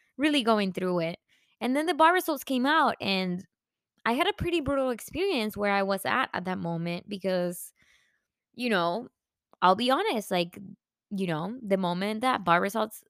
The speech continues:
results came out and my name wasn't on that list and I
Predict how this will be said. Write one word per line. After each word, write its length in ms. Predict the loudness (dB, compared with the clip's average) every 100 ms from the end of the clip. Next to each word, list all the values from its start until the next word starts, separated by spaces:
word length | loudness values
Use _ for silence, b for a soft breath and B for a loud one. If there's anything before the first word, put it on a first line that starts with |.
| _
results 400 | -4 -2 0 -2
came 220 | -4 -4 -2
out 260 | 0 -2 -2
and 380 | -4 -2 -4 -4
my 260 | -2 0
name 340 | 0 0 -2 -2
wasn't 300 | -2 0 -2
on 120 | 0
that 140 | -2
list 440 | -2 -2 -2 -4 -4
and 160 | -2
I 240 | 0 -2